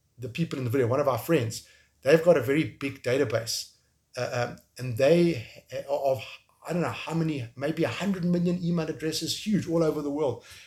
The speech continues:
And they are contacting people. They are breaking all the poppy laws, nobody cares, and saying, "Help Ukraine, give money."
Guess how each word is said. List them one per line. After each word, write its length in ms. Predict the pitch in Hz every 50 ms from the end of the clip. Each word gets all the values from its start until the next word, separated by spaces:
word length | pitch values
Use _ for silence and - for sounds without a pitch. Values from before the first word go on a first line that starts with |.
| - _ _ -
And 140 | - 135 139
they 180 | 156 165 196 196
are 340 | 165 165 165 156 - - -
contacting 680 | - - 277 277 - - 175 143 120 - 139 131 117
people. 420 | 113 - 131 123 - 117 113 110 _ _ _ _ _ _ -
They 140 | - 143 147
are 80 | 147 135
breaking 400 | 113 143 160 202 196 - 190 175
all 140 | 175 185
the 100 | 170 165
poppy 400 | 165 - - 180 175 - 180 170
laws, 500 | 160 151 160 160 160 160 156 151 - -
nobody 220 | 143 170 190 190 175
cares, 420 | - - 170 117 113 110 - - - - - - - - _ _ -
and 160 | - 147 147 -
saying, 220 | 165 156 147 120 - -
"Help 220 | - 160 160 156
Ukraine, 400 | 156 117 - - 143 113 117 110 - _ -
give 200 | - 160 170 147
money." 320 | 151 143 139 135 117 107